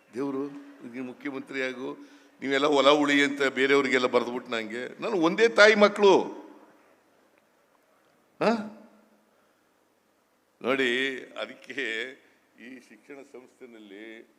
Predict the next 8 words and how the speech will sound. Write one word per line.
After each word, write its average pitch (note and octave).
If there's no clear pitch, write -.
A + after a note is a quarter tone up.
ಗುಣಮಟ್ಟದ C3
ವಿದ್ಯೆಯನ್ನ, G#2+
ವೈಚಾರಿಕತೆಯಿಂದ A#2
ಇರ್ತಕ್ಕಂಥ G2
ಶಿಕ್ಷಣ, B2+
ಇಲ್ಲಿ B2
ಟೀಚರ್ಗಳು D3+
ಕೂಡ D3